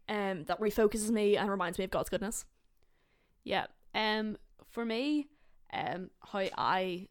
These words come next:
Speaker 2: uh, recenter myself, um, and focus on God is I would look outside and I would look at the nature and, um, all the things that God has actually created, um, just to really center myself and remind me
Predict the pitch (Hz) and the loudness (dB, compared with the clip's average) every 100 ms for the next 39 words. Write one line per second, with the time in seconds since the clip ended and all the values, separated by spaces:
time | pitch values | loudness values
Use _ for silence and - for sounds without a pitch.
0 | _ 196 190 185 - 196 180 190 185 - | _ -2 0 2 0 -2 -2 -2 -4 -2
1 | - 185 - - 185 175 180 180 180 175 | -2 -2 -6 -6 -4 -4 -4 -4 -4 -6
2 | - 190 185 - - 196 - - - - | -6 -6 -2 0 0 -2 -8 -20 -20 -20
3 | - - 190 190 - - 202 202 202 196 | -8 0 2 2 -2 0 2 4 4 2
4 | 202 175 196 - - 175 180 190 185 180 | 0 0 0 0 0 2 0 -2 -2 -2
5 | - 202 190 170 - - 202 190 190 - | -4 -4 -4 -4 -6 -6 -4 -2 -4 -8
6 | _ _ _ _ - 185 175 175 180 - | _ _ _ _ -6 -4 -4 -8 -12 -10
7 | - 185 185 190 196 185 - 185 196 180 | -6 -4 -4 -2 -2 -2 -6 -10 -8 -4
8 | 117 185 - - - 196 - - - 185 | -4 -2 -4 -6 -8 -12 -10 -8 -8 -8
9 | 190 - _ _ _ - - - 185 170 | -10 -12 _ _ _ -20 -10 -4 -4 -4
10 | 175 180 - - 190 - - 202 180 180 | -6 -10 -12 -12 -10 -6 0 2 2 2
11 | 180 180 202 _ _ - 202 190 190 185 | 0 -2 -6 _ _ -8 -6 -2 -2 -2
12 | - - - 185 185 185 180 175 180 180 | -2 -4 -4 -6 -4 -2 -4 -4 -6 -8